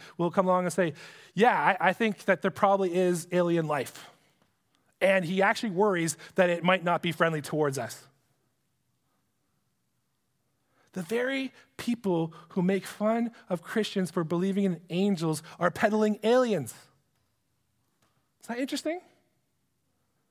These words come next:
If someone asks me, "Do you think there's other intelligent life in the universe?" I would say, "Yeah, the Bible told us that thousands of years ago."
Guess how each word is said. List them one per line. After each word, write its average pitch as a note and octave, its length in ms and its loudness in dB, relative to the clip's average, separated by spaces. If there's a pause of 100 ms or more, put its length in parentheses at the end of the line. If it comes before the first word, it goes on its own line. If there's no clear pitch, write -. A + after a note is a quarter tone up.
(140)
If G3 80 -2
someone D4+ 180 4
asks A3+ 120 -2
me, B3+ 80 -2
"Do G#3 60 0
you A3+ 80 0
think A3+ 160 -2
there's G#3+ 160 0
other G3+ 320 2 (180)
intelligent G3 380 0
life G3 240 0
in F#3 60 -6
the E3 60 -4
universe?" E3 340 0
I F#3 80 0
would G#3+ 100 0
say, F#3+ 220 0 (560)
"Yeah, G3 320 2
the C#3+ 160 -4
Bible G3+ 340 2
told G#3 200 0
us F#3+ 60 -4
that G3 180 0
thousands G3 340 0
of E3+ 80 -4
years C4 200 2
ago." C#3 280 -2